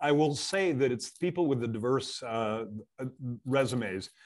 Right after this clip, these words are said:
who often are the most fun to speak to about innovation generally and kind of what they've done as innovators and entrepreneurs within Atlanta. So,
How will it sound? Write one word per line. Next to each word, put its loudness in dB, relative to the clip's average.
who 6
often 4
are 0
the -2
most 0
fun -4
to -4
speak -4
to 0
about 0
innovation -2
generally 0
and -8
kind -4
of -6
what 0
they've 2
done -2
as -4
innovators -2
and -6
entrepreneurs -6
within -2
Atlanta. -4
So, 8